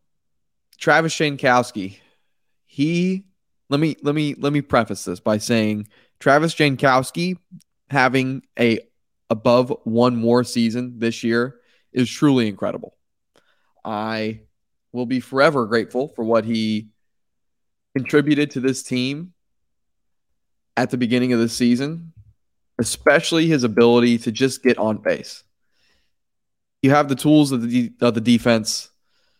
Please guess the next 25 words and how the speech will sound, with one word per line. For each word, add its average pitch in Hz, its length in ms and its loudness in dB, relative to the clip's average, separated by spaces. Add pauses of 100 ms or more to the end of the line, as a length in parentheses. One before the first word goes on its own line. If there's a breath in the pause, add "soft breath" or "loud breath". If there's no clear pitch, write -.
(1300)
but 123 360 0
the 127 100 0
way 151 220 4
he 165 160 -2
was 139 160 -2
able 120 240 2
to 110 80 0
get 110 180 0
hits 127 320 0
and 113 100 -8
get 110 120 0
on 104 160 -4
base, 113 520 0 (400)
leg 127 300 0
out 123 240 2
some 120 140 -6
hits, 113 440 -2 (540)
really 147 460 4
be 131 440 -2
a 120 320 0 (400)
huge 175 460 -2
impact 123 500 0
on 110 100 0
the 107 60 -2
bases. 104 540 -2